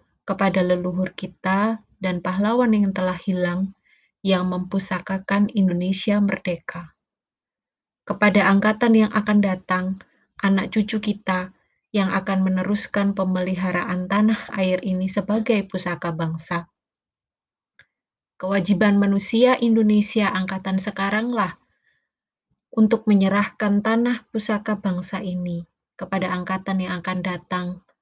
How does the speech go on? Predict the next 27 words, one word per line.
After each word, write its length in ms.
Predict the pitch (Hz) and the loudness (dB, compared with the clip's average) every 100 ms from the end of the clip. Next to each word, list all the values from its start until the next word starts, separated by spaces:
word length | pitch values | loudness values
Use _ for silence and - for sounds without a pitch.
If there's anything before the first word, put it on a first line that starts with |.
| _ | _
dalam 320 | - 202 190 190 | -2 2 2 0
keadaan 480 | - 190 202 196 | -2 -2 -2 -2
yang 80 | 190 190 | -2 -2
lebih 160 | 190 196 | -4 -4
baik 400 | 196 185 196 190 - - | -4 -2 -2 -4 -18 -8
dari 320 | 190 185 196 | -4 0 0
yang 160 | 190 175 | -2 -4
diterimanya 640 | 180 180 180 190 214 208 | -4 -2 0 2 2 2
sebagai 560 | 190 196 190 185 180 175 | 0 -4 -4 -4 -4 -4
peninggalan 720 | 190 190 190 190 196 208 185 - | -2 0 2 2 2 2 0 -6
angkatan 480 | 185 190 196 175 180 | -6 -6 -4 -6 -6
yang 160 | 175 | -8
lalu. 320 | 170 165 165 160 _ _ _ _ _ _ _ _ _ _ _ _ _ 208 | -8 -6 -8 -14 _ _ _ _ _ _ _ _ _ _ _ _ _ -4
Masyarakat 480 | 208 220 208 208 202 | 2 4 4 4 0
sekarang 560 | 208 208 220 233 226 | 2 4 4 4 4
dan 80 | 185 | 2
akan 320 | 180 180 196 | -2 -2 0
datang 400 | 190 170 - 208 | 0 -2 -2 0
berkembang 560 | 202 - 196 190 214 233 | 0 0 0 2 2 0
ke 160 | 226 | -4
jurusan 480 | - 208 208 - 220 233 | -2 0 0 0 0 0
apa 320 | 208 - 220 | -4 -2 0
yang 240 | 208 196 190 | 0 -2 -4
orang 240 | 190 185 | -4 -4
katakan 560 | 190 180 185 180 190 190 | -6 -8 -8 -4 -2 0
managerial 720 | 190 190 190 185 185 180 175 180 | 0 0 -2 -2 -4 -2 -4 -6
society. 880 | 185 170 185 180 175 170 175 170 | -8 -6 -6 -4 -6 -6 -6 -6